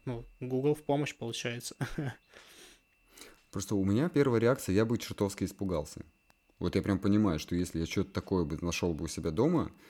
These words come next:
Speaker 2: и примерно мог бы предположить, кто бы это мог сделать, я бы испугался.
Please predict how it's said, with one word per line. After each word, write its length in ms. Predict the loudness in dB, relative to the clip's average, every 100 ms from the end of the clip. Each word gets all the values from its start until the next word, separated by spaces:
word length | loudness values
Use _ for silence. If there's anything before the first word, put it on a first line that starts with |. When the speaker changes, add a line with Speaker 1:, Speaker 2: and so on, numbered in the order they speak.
| -20 _
Speaker 2:
и 120 | -4 2
примерно 420 | 8 8 8 4
мог 140 | 2 0
бы 80 |
предположить, 440 | -2 0 0 0 -2
кто 180 | -4 -2
бы 80 |
это 140 | -2 -2
мог 160 | -4
сделать, 380 | -2 0 2 2
я 100 | 0
бы 80 | 0
испугался. 580 | 0 -2 -2 -2 -4